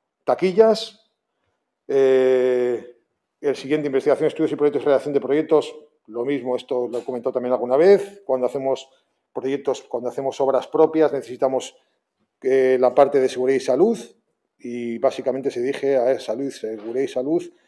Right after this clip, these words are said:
y algunas, eh, cuestiones que pueden estar vinculadas a, a investigación de suelos, a investigación de suelos menores, ¿eh? Si son mayores, tenemos que ir a otros presupuestos. Las actuaciones del Polideportivo de Fadura, Gobela y Andramari,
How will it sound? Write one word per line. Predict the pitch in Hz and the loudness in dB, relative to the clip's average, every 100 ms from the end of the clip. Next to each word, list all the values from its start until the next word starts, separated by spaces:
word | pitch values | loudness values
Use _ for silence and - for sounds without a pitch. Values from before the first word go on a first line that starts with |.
| _ _ _ _ | _ _ _ _
y | 156 175 | -4 0
algunas, | 135 120 139 131 - | 0 0 -2 -2 -2
eh, | 127 123 | -2 -2
cuestiones | 127 - 147 139 | -6 -4 -4 -4
que | - | -6
pueden | 120 131 | -6 -4
estar | - 135 | -2 -4
vinculadas | 131 120 135 143 139 | -4 -2 2 2 2
a, | 123 120 110 - _ _ _ _ _ - | -2 -2 -4 -10 _ _ _ _ _ -6
a | 127 | -4
investigación | 127 123 123 120 135 | -2 -4 -4 -4 -4
de | 127 | -6
suelos, | - 156 156 160 - - _ _ _ _ | 2 4 6 4 2 -14 _ _ _ _
a | - | -4
investigación | 123 117 135 123 | -4 -4 -6 -6
de | - | -4
suelos | 120 117 | -2 -2
menores, | 113 117 101 - | -4 -4 -4 -8
¿eh? | 131 | -10
Si | 143 - 110 | -10 -12 -10
son | 127 123 | -8 -8
mayores, | 117 131 143 - | -6 -4 -4 -6
tenemos | - 110 117 | -12 -14 -14
que | - | -14
ir | 104 | -18
a | |
otros | 101 _ | -20 _
presupuestos. | - - - - _ _ - _ _ _ _ _ _ _ _ _ _ _ _ _ _ | -20 -20 -20 -20 _ _ -20 _ _ _ _ _ _ _ _ _ _ _ _ _ _
Las | - 151 | 2 6
actuaciones | 165 165 175 175 | 8 6 4 2
del | 165 | 2
Polideportivo | 160 165 147 151 151 160 | 4 4 4 4 6 4
de | 147 | 4
Fadura, | 139 143 156 | 4 4 6
Gobela | 139 139 147 139 | 4 4 4 4
y | |
Andramari, | 135 127 127 175 190 208 202 | 2 2 2 4 4 0 -2